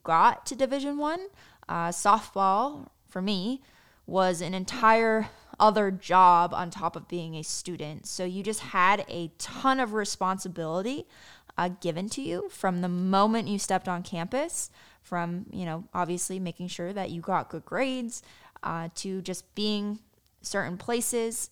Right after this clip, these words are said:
uh, performing at high levels across everything. And then if you didn't perform, you were punished. You know, you had to <laughs> do sprints and stuff like that. So it was a lot of pressure, a lot of responsibility.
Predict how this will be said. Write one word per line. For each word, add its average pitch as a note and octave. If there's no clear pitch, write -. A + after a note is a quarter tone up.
uh, -
performing G#3
at -
high F#3
levels F#3
across -
everything. A3+
And F3+
then F3+
if E3+
you F3
didn't F3+
perform, E3+
you E3+
were E3+
punished. F#3
You E3+
know, F3
you F#3+
had A3
to -
<laughs> -
do A3
sprints -
and G3
stuff -
like -
that. -
So F3
it -
was G3
a -
lot A#3+
of A#3
pressure, G#3+
a F#3
lot F#3
of F#3
responsibility. F3+